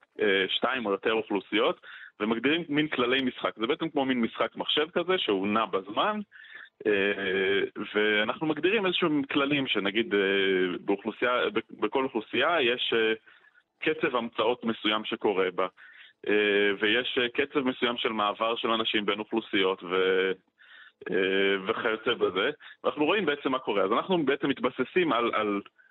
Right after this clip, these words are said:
על, על גישה די קלאסית, זאת אומרת, כמו שאמרתי, יש אנשים שעסקו בשאלות האלה הרבה, ואנחנו מוסיפים לזה את ה-,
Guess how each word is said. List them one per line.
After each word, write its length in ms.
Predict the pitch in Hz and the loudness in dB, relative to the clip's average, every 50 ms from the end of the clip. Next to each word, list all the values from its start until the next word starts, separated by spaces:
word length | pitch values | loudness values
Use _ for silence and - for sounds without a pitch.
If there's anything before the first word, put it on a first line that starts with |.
| _ _ _ | _ _ _
על, 260 | - 90 117 113 107 107 113 - - - - _ _ _ _ _ _ - | -4 -4 -2 -2 -4 -6 -10 -14 -16 -18 -18 _ _ _ _ _ _ -10
על 280 | - - 101 104 101 101 107 | -4 -2 -2 -2 -2 -6 -6
גישה 380 | 101 117 117 - - 147 139 | -4 -2 0 0 0 0 0
די 200 | 139 - 123 123 | 0 0 -2 -2
קלאסית, 340 | 123 - 104 104 110 - 151 | -2 -2 -2 -2 -2 -2 -8
זאת 120 | - - 117 | -8 -4 -2
אומרת, 200 | 117 117 117 - 113 95 - | 0 0 0 0 0 -2 0
כמו 140 | - 123 123 | 0 -2 0
שאמרתי, 480 | - 127 117 120 117 - 107 98 95 85 | 0 0 0 0 -2 2 2 2 2 2
יש 240 | 95 98 117 127 - | 2 2 0 2 0
אנשים 260 | 127 113 107 123 120 | -2 0 0 0 0
שעסקו 360 | - 110 98 - - - - 123 | 2 0 -2 -2 0 0 2 2
בשאלות 460 | 123 120 - 104 95 98 101 - - | 2 2 2 0 2 0 0 0 2
האלה 240 | 95 95 92 90 90 | 0 2 2 2 2
הרבה, 220 | 92 90 90 131 151 135 | 0 2 2 0 0 2
ואנחנו 260 | 131 135 - 175 165 | 0 0 0 0 0
מוסיפים 420 | 151 - - 151 - - 214 202 | -2 0 0 -2 2 2 2 4
לזה 200 | 185 147 131 123 | 4 4 4 2
את 120 | 117 - 117 | 2 4 4
ה-, 120 | 107 107 | 2 2